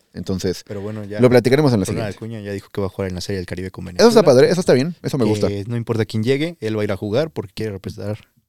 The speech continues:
Speaker 2: pues, a la liga, supongo.
Speaker 1: A la liga, a la
Speaker 2: O
Speaker 1: liga
Speaker 2: Venezuela.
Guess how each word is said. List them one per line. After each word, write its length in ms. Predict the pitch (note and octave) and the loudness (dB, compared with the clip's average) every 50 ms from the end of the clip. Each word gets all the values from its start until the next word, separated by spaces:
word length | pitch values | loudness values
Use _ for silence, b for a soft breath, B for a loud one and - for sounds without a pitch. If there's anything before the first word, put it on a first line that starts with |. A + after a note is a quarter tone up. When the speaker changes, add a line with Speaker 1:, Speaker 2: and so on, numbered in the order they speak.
| _ _ _ _ _ _ _ _ _ | _ _ _ _ _ _ _ _ _
Speaker 2:
pues, 220 | - G#2 - - | -12 -12 -12 -12
a 60 | G#2+ G2 | -12 -10
la 100 | F#2 F2+ | -8 -8
liga, 220 | G2+ C3 C#3+ B2+ | -8 -8 -8 -10
supongo. 400 | - - F#2+ - C3 C#3 C#3 B2 A2 | -12 -12 -10 -8 -8 -6 -6 -6 -4
Speaker 1:
A 80 | G#2 | -2
la 120 | G2 F#2 F2 | 0 0 0
liga, 280 | G2+ G#2+ G#2+ G#2+ G2 F#2 - | 2 4 4 4 4 4 2
a 80 | - | 2
la 100 | G2+ G2 | 2 2
Speaker 2:
O 40 | F#2+ | 2
Speaker 1:
liga 160 | A2 B2 A#2+ | 4 4 4
Speaker 2:
Venezuela. 280 | G#2 G2+ F#2+ F#2 G2 | 4 4 2 2 2